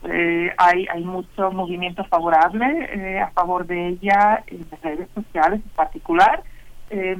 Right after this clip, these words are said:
hasta donde he podido ver, eh, hoy aparecieron algunos análisis de, de tráfico, eh, publicados justo en propio Twitter, que indican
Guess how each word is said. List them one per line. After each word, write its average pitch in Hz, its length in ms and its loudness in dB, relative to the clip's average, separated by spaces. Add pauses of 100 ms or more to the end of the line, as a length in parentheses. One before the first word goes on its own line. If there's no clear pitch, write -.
(140)
hasta 175 380 0
donde 190 600 0
he 190 40 -4
podido 175 420 0
ver, 196 460 -2
eh, 175 280 -8 (100)
hoy 175 400 2 (680)
aparecieron 175 680 0
algunos 170 400 -4
análisis 180 680 -2
de, 160 240 -2
de 165 200 -4
tráfico, 180 760 0 (100)
eh, 180 160 -4
publicados 175 560 0 (140)
justo 175 420 -2
en 165 140 -6
propio 185 260 -2
Twitter, 220 380 0 (460)
que 196 320 2 (200)
indican 214 640 2